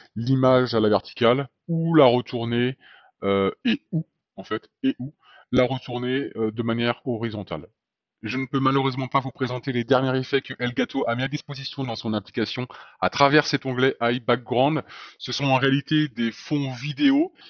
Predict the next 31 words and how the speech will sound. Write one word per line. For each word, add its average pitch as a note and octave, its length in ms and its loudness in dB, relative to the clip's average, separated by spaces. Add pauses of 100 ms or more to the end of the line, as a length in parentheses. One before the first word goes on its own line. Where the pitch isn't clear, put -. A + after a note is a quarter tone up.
(140)
qui A#2+ 100 -10
vont A2+ 260 0
remplacer C#3 500 2
votre A#2 380 -4
arrière-plan G#2+ 720 0 (460)
et C3+ 460 8
dans B2 240 0
lesquels, C#3+ 380 4
en C3 80 2
fait, C#3 260 2
on C3 80 -4
va A#2+ 80 4
retrouver A#2 400 -2
quelques A#2 300 -2
animations A2+ 560 -2
avec A2 180 0
des G#2 160 -2
éléments A2 280 0
qui A#2 120 -8
bougent A2 320 -8
légèrement, A#2 680 0
comme G#2 200 -10
un G2 60 -4
ventilateur, G#2 920 -4
une G2+ 140 -12 (100)
plante, G#2 460 -4
et G2 40 -16 (560)
cetera. G2 400 -8 (300)
Mais D3+ 380 4 (440)
il F#3+ 140 0
faut C#3+ 320 -2